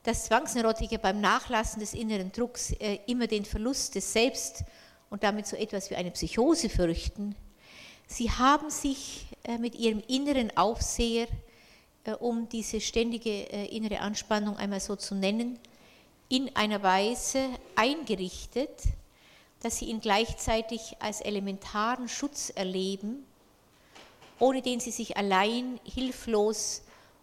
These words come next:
und den eigenen Triebkräften, äh, ganz hilflos, äh, ausgeliefert sehen würden. Am deutlichsten sieht man dies, äh, bei der für den Zwanghaften charakteristischen Schwierigkeit,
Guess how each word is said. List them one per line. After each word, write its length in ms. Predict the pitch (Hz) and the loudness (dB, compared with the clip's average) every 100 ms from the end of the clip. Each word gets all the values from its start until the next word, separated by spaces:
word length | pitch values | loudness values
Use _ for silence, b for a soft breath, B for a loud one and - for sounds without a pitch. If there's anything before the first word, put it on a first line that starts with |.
| _ | _
und 140 | 214 | -4
den 180 | 233 208 | -4 2
eigenen 500 | 190 233 233 220 208 | 2 2 0 -4 -6
Triebkräften, 1000 | - 254 254 - - 196 196 - - 226 | -4 -4 -4 -8 -4 -4 -4 -12 -10 -8
äh, 200 | 220 214 202 | -8 -8 -4
ganz 260 | 208 208 | -4 -4
hilflos, 640 | - 226 220 208 202 196 | -6 -6 -6 -4 -4 -4
äh, 220 | - 190 185 | -8 -6 -4
ausgeliefert 840 | 180 196 - 202 190 190 190 190 | -4 -4 -6 -8 -8 -8 -8 -12
sehen 460 | - - 175 170 175 | -14 -6 -4 -4 -6
würden. 420 | 156 165 175 196 - _ _ _ _ _ _ _ _ _ _ _ _ - B B B B B B - | -10 -12 -14 -18 -20 _ _ _ _ _ _ _ _ _ _ _ _ -20 B B B B B B -4
Am 120 | 226 | 4
deutlichsten 520 | 240 269 277 - 247 | 4 4 -4 -10 -12
sieht 220 | - 240 | -12 -10
man 240 | 220 208 208 | -8 -8 -6
dies, 440 | 233 240 - - | -8 -6 -8 -8
äh, 140 | - 208 | -8 -4
bei 120 | 202 | -4
der 240 | 202 220 | 0 0
für 140 | 220 214 | 0 -4
den 160 | 196 | -6
Zwanghaften 680 | 196 208 220 226 214 - 220 | -4 -2 -2 -2 -4 -6 -12
charakteristischen 880 | - 196 185 - 214 233 - 208 202 | -6 -4 -4 -4 -6 -6 -8 -10 -10
Schwierigkeit, 640 | - 214 220 202 - 202 | -8 -6 -6 -8 -2 -2